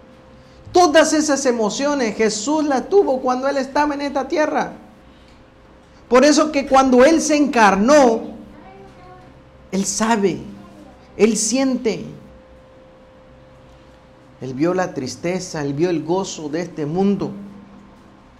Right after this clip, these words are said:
Él participó de este mundo.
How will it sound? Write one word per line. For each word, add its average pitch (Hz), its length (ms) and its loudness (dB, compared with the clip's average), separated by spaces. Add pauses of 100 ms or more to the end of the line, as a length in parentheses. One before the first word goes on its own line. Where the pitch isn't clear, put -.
(840)
Él 165 180 0
participó 190 1040 -2
de 156 200 -4
este 147 280 -8
mundo. 120 420 -6